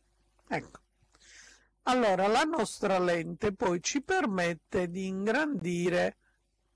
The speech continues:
fino a due volte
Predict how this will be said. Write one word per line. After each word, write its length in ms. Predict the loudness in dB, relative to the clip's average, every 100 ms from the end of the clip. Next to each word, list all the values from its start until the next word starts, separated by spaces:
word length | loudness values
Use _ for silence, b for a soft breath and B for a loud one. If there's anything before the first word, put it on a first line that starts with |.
| _ _ _ _ _ _ _ _ _ -20
fino 460 | -12 -6 -4 -2
a 40 | -2
due 260 | 0 0
volte 840 | 2 2 2 0 -4 -4 -4 -4